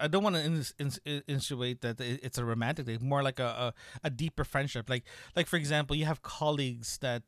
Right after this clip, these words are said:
uh, that you have connection with, but it's mostly underlining with, with work, right? And you have, like, another colleague that's like, "Oh, I can do, talk about work," but there's more like, "Hey, let's go grab a coffee" type deal, right? And I'm hoping that that's gonna be that, because right now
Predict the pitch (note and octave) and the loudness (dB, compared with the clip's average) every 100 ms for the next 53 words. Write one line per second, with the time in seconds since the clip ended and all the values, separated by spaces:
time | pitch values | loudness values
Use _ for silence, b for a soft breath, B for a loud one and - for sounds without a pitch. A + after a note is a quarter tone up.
0 | - C3 A#2+ B2+ B2 C3 C3 B2 A#2 A2+ | -6 -2 -2 -4 -4 -2 0 0 -2 -8
1 | - _ - C#3+ D3+ - E3 C3 A#2 A#2 | -20 _ -6 0 0 0 -2 0 -2 -2
2 | A#2+ C#3 B2 C3+ C3 - C#3 B2+ C3 B2 | -2 -4 -4 -2 -4 -4 -6 -4 -4 -2
3 | A#2+ A#2+ B2 A#2+ A2 _ _ D3 C3 A#2 | -2 -4 -6 -8 -10 _ _ -10 -10 -8
4 | C3 C#3 G2 - _ _ - A#2 C#3+ - | -4 -4 -4 -12 _ _ -4 -2 -2 -8
5 | B B B - D3+ D3 B2+ C#3 C#3 C3+ | B B B -4 0 0 0 2 0 0
6 | C3 C#3 C#3 B2+ - - D3+ C#3+ C3 B2 | -2 -2 -2 -2 -4 -4 -2 0 -2 -4
7 | A#2 - B2+ - G3 C3+ B2 C3+ C#3+ C#3 | -4 -4 -4 -2 0 0 -2 -4 -6 -6
8 | - C#3 B2+ G2+ A2 E3 B2 A#2+ A#2+ - | -4 -4 -4 -6 0 2 2 0 -2 -2
9 | B B B - D#3 D3+ C#3 C3 B2+ B2 | B B B -2 0 2 2 4 2 0
10 | - E3+ D3+ B2+ C3+ - D3 - C3 A#2 | 2 4 4 2 -2 0 0 2 2 0
11 | - C#3 B2+ B2 - G#2+ G#2 A#2 F2+ - | 0 2 2 0 -2 -4 -4 -6 -6 -12
12 | _ _ _ A2+ G#2+ B2 B B B - | _ _ _ -6 -6 -8 B B B -4
13 | C#3+ C3 C#3+ D3+ D#3+ D#3 C#3 C3 C3+ C3 | 0 0 2 2 2 2 0 2 2 2
14 | - C#3 A#2 A2+ C3 A#2+ A#2 B2 B2 C3 | -2 -2 -2 -2 -2 -2 -4 -4 -2 -2
15 | B2 C3 A#2+ | -2 -2 -2